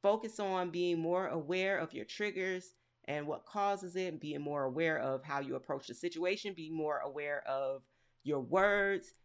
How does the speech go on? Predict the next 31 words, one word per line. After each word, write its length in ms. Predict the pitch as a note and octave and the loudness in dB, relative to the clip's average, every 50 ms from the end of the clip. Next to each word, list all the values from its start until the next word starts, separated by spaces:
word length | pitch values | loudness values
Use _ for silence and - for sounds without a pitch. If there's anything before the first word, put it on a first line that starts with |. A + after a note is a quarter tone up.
| _ _ | _ _
be 140 | - D3 D3 | -6 -6 -4
more 300 | C3 C3+ C#3 D3 C#3+ - | -4 -2 0 0 0 0
aware 480 | - C3 B2+ C#3+ D3 D3 C#3+ C3 - - | 0 -2 -2 -2 -2 0 0 0 0 0
of 320 | C3+ C#3 C#3 C3+ B2+ - | 0 0 2 0 -2 -4
how 220 | - D3+ D3+ D3 D3+ | -6 -2 0 0 0
your 180 | D3 D3 C#3+ | 0 -2 -6
child 540 | C3+ - - D#3 C#3 C#3 C#3 C#3 C3+ C3 B2+ | -6 -6 -2 0 2 4 4 4 4 2 0
receives 720 | C3+ C3 B2 - - - - G3+ G#3 G#3 G#3 G3+ F#3 - - | -4 -8 -8 -10 -16 -10 -6 -4 -4 -2 -2 -4 -6 -6 -4
information, 800 | - G3 - F#3 F3+ F3+ F3+ F3+ F#3+ F#3 - - F#3 F3+ F3 F3 - _ _ _ _ | -4 -4 -2 -2 -2 0 2 0 0 -2 -4 -4 -4 -2 -4 -4 -8 _ _ _ _
be 140 | - C#3+ C#3 | -4 -2 -2
more 300 | C#3 C#3 C#3 C#3+ C#3 - | 0 0 0 0 0 -2
aware 440 | - C3+ B2 C#3 D3 C#3+ C#3 C3 - - | -2 -4 -2 -2 0 0 0 -2 -2 -2
of 180 | C3+ B2+ C3 | -4 -4 -2
your 100 | C3 B2+ | -4 -8
child's 360 | B2+ - C3+ B2 A#2 - - - | -6 -4 -4 -4 -4 -4 -6 -4
love 280 | - E3+ F3+ F#3+ F#3+ F3 | -2 2 2 2 2 2
language, 640 | F3 F#3 F#3 F#3 F3+ E3 F#3 F#3 F3+ F3 F3 - _ _ _ _ - | 2 0 0 0 0 0 0 0 0 0 -2 -6 _ _ _ _ -2
and 180 | D3 D3 A2+ - | -2 -2 -2 0
actually 560 | - C#3+ D3 D#3 - - E3+ D#3 D#3 D#3 C#3+ - - | 2 2 2 0 0 -6 -6 -4 -4 -6 -6 -8 -4
taking 380 | - D#3 D3+ - - D3+ D#3 | -4 -4 -4 -2 -4 -6 -4
intentional 580 | A2+ C3+ C#3 - - E3 D#3 - D3+ C#3+ C#3 - - | -4 -4 -6 -4 -4 -4 -4 -4 -6 -6 -6 -4 0
action 480 | - C#3 C#3 - - - E3 D3+ D3+ D3 - - | 2 2 2 2 -2 -4 -4 -4 -4 -6 -6 -4
to 140 | F3+ F3 E3+ | -2 -2 -2
focus 640 | F3 - E3+ E3+ E3+ E3+ F3 F3 F3 E3+ - - _ _ _ _ _ _ _ - | 0 2 2 2 2 2 -2 -2 -2 -4 -8 -18 _ _ _ _ _ _ _ 0
and 520 | D#3+ D#3+ D#3+ D3+ D3+ D3 D3 D3 C#3+ C#3 _ _ _ _ _ _ - | 2 2 2 2 2 0 0 -2 -4 -6 _ _ _ _ _ _ 0
give 200 | F3 F#3 F#3+ F3 | 4 4 4 6
them 140 | E3+ F3 E3+ | 4 2 2
the 60 | D#3+ | 2
things 300 | D#3 - E3+ E3+ E3+ E3+ | 0 0 0 0 0 0
they 160 | D#3+ D3+ D3 | 0 -2 -2
need 480 | C#3+ C#3+ D#3 E3 E3+ F3+ F#3 F#3+ - - | 0 0 0 0 0 0 -4 -6 -10 -14